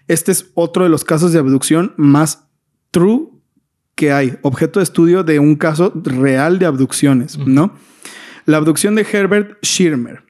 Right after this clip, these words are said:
Speaker 1: El tres de diciembre de mil novecientos sesenta y siete,
Speaker 2: Tiene
Speaker 1: en
Speaker 2: nombre de que lo abducieron, <laughs> abducieron, güey.
Speaker 1: Herbert Schirmer.
Speaker 2: <laughs> Sí,
Speaker 1: Este
Speaker 2: Herbert.
Speaker 1: güey le fue de la verga, ¿no? El tres de diciembre de mil novecientos sesenta y siete,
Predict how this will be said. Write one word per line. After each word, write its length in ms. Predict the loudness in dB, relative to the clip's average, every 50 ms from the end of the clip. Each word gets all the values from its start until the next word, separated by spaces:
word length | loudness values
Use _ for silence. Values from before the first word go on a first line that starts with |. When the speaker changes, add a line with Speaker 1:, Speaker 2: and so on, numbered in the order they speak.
| _ _ _ _ _ _ -20 -20 -20 -20 _ _ -6
Speaker 1:
El 140 | -4 -2
tres 160 | 0 0 0 2
de 60 | 2
diciembre 380 | 2 2 0 0 0 2 2
de 100 | 2 2 2
mil 180 | 2 2 0
novecientos 480 | 0 0 0 0 0 0 0 2 0 0
sesenta 360 | 0 0 0 0 0 2 2 2
y 40 |
siete, 320 | 2 2 0 0 0 -2 0
Speaker 2:
Tiene 240 | 0 0 0 0 0
Speaker 1:
en 80 | 0
Speaker 2:
nombre 320 | 0 0 0 0 0 0 0
de 80 | 0
que 120 | 0 0 0
lo 80 | 0 0
abducieron, 640 | 0 -2 -6 -8 -6 -6 -4 -4 -4 -4 -4 -4 -2
<laughs> 40 | -2
abducieron, 500 | 0 -2 -2 -2 -2 0 0 -2 -2 -2
güey. 260 | 0 0 0 -2 -4 -6 -6 -4
Speaker 1:
Herbert 400 | -2 0 0 0 0 0 0 -2
Schirmer. 640 | -2 0 0 0 2 2 2 0 0 0 0 0 0
Speaker 2:
<laughs> 40 | 0
Sí, 100 | -2 -2 -2
Speaker 1:
Este 200 | -4 -6 -4 -6
Speaker 2:
Herbert. 180 | -4 -2 0 0
Speaker 1:
güey 120 | 2 2
le 100 | 2 0 0
fue 120 | 0 0
de 40 | 0
la 100 | 0 0
verga, 300 | 0 0 0 0 0 0
¿no? 160 | 0 0 0 -2 -4 -6 -8 -6 -8 -8 -4 -4
El 120 | -4 -2
tres 180 | 0 0 0 2
de 80 | 2
diciembre 460 | 2 2 2 2 2 2 2 2 2 2
de 60 | 2
mil 180 | 2 2 2 2
novecientos 460 | 2 2 2 2 2 2 0 0 2
sesenta 260 | 2 0 0 0 0
y 40 | 0
siete, 380 | 2 0 0 0 0 -2 -2